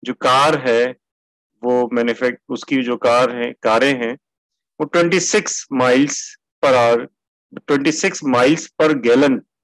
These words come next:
जो है इससे कम mileage दे रही है।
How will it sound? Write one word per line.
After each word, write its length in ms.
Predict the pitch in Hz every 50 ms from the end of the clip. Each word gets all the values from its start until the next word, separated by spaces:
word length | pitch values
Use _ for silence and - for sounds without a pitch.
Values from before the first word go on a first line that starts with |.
| _ _ _ _ _ _ _ _ _
जो 120 | - 117
है 200 | 120 123 - -
इससे 240 | - - - - 165
कम 480 | 160 - _ - 185 180 165 147 123 107 _ _ _ _ _ _ _ _ _ -
mileage 380 | 127 127 123 120 113 120 131 131
दे 200 | 117 117 113 104
रही 280 | - 90 90 87 80 - -
है। 80 | -